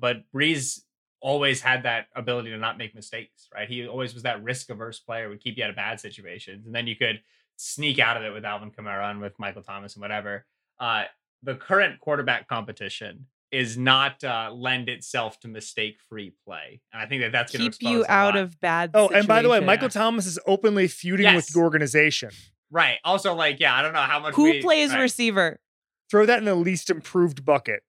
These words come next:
Speaker 3: Is the,
Speaker 1: Yeah.
Speaker 3: the, the best player on the team hates everybody he works with.
Speaker 2: It's also like, M-, Michael Thomas is either gonna have a, like, sixty percent target share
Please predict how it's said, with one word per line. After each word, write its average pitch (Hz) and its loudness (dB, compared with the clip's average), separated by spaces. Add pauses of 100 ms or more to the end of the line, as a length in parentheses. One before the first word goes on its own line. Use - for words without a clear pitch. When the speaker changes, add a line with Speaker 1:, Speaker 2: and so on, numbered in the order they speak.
(120)
Speaker 3:
Is 160 0
the, 170 4
Speaker 1:
Yeah. 185 0
Speaker 3:
the, 160 2
the 160 -10 (140)
best 185 2
player 190 6
on 170 0
the 160 0
team 170 -2
hates 160 0
everybody 139 0
he 123 -8 (140)
works 143 -2
with. 277 0
Speaker 2:
It's 320 2
also 320 2
like, 277 0
M-, 233 -12
Michael 254 2
Thomas 254 0
is 220 -8
either 208 2
gonna 196 0
have 196 0
a, 175 2
like, 156 0 (840)
sixty - -4
percent 196 0
target 190 0
share 220 0